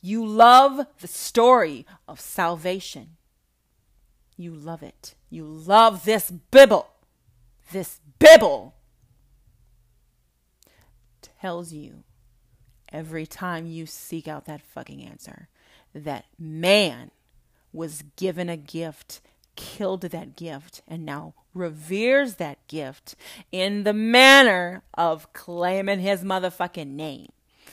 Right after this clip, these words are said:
The same species that killed this motherfucker is the same fucking people who are claiming his goddamn name.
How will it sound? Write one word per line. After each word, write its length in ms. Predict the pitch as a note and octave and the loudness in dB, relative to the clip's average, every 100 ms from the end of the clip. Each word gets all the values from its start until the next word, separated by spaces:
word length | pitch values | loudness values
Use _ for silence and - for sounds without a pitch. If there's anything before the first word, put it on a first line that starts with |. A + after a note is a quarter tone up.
| _ | _
The 140 | - F3+ | -10 -10
same 540 | - - A3 A3+ A#3+ | -8 -8 -4 -2 -4
species 840 | G#3+ - - B3+ G3+ - C3+ B2+ - | -8 -14 -8 -6 -6 -12 -18 -20 -20
that 320 | D3+ D#3+ _ | -12 -12 _
killed 400 | - - A#3+ A#3 | -10 0 0 2
this 180 | A#3+ - | -2 0
motherfucker 680 | B3 A#3+ - C4+ C4+ C#4 D4+ - - | 0 0 4 4 4 2 2 -2 -18
is 200 | - E3 | -14 -12
the 120 | D#3+ | -12
same 480 | D#3+ - - B3+ C4+ | -12 -6 4 4 4
fucking 380 | B3+ C#4 C4+ B3 | 2 2 2 -6
people 540 | - D4 - G3 F#3 - - | -4 -4 -4 -6 -8 -12 -14
who 160 | B3+ A3 | -6 -4
are 120 | F3+ | -4
claiming 480 | - G#3+ G3+ E3+ D#3 | -6 -12 -12 -12 -14
his 180 | D#3+ | -16
goddamn 460 | - D#3+ D3 D3 C3 | -12 -12 -12 -16 -16
name. 400 | C#3+ D3+ - - | -14 -16 -18 -20